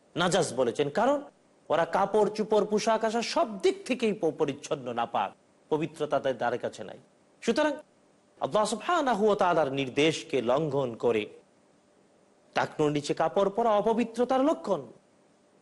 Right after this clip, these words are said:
বাস্তবিক পৃথিবীর যে প্রান্তে, যেভাবে, যে অবস্থায় থাকুন না কেন, টাকনুর নিচে পুরুষ তার কাপড় যাওয়া মানেই কোনো না কোনোভাবে তাতে অপবিত্রতা লাগবে। হয়তো আপনার লাগে না, আরেকজনের লাগবে,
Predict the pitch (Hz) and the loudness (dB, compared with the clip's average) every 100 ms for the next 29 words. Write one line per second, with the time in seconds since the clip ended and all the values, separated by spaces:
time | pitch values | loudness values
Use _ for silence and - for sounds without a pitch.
0 | - 131 - - 175 190 139 123 156 185 | -6 -4 -2 -2 0 0 -2 -6 -8 -2
1 | 190 147 190 202 202 220 220 226 190 185 | -2 2 2 4 2 2 2 2 2 4
2 | 196 196 208 226 196 226 233 - - 262 | 4 2 2 2 4 4 4 0 2 2
3 | 226 170 156 135 120 113 101 110 _ _ | 2 2 2 0 -4 -4 -8 -14 _ _
4 | _ _ _ 151 139 - 165 147 135 123 | _ _ _ -2 -2 -2 -2 -2 -2 -4
5 | - 131 151 139 - - _ 120 113 127 | -2 -2 0 -2 -8 -14 _ 0 0 2
6 | 113 120 120 113 120 120 123 180 220 175 | 0 0 -2 0 2 2 0 0 0 -2
7 | - _ _ _ _ 220 240 202 185 160 | -10 _ _ _ _ 0 2 2 0 0
8 | 135 123 120 110 113 107 110 110 - 107 | 0 0 -2 -2 0 0 -4 -4 -8 -6
9 | 107 101 101 98 95 - _ _ _ _ | -2 -2 -4 -8 -12 -12 _ _ _ _
10 | _ _ 196 214 254 254 320 247 214 208 | _ _ 0 2 0 0 -2 0 2 2
11 | 214 247 226 208 160 131 110 - | 2 0 0 -2 -2 -4 -6 -10